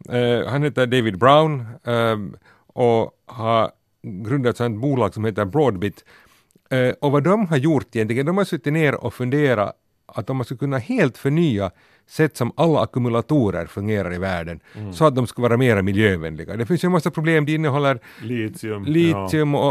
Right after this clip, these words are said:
Speaker 1: och, och, och liksom, och så den här coltanen som används, som också är nyttan, det bryts i såna förskräckliga, under förskräckliga förhållanden i Kongo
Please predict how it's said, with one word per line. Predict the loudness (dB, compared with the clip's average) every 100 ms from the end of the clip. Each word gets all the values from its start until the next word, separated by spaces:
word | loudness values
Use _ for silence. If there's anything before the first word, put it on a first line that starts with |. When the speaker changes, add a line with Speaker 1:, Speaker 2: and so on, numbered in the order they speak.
| 2
Speaker 1:
och, | 0
och, | -4 -16 -8
och | -6
liksom, | -2 -2 -4 -10
och | -10 -2
så | 2
den | 2
här | 2 -2 _ _ _
coltanen | -2 2 6 6 4 0
som | 0
används, | 0 0 -4 -6 -10 -8
som | -6 -4
också | -4
är | -4 -2
nyttan, | -2 -2 -2
det | -2
bryts | 0 4 2 0
i | -6
såna | -4
förskräckliga, | -2 -4 -4 -4 -2 -4 -6 -8
under | -6 -4
förskräckliga | -4 -4 -2 -2 -2
förhållanden | -2 -2 -2 -2 -4 -6
i |
Kongo | -2 -2 0 -2 -4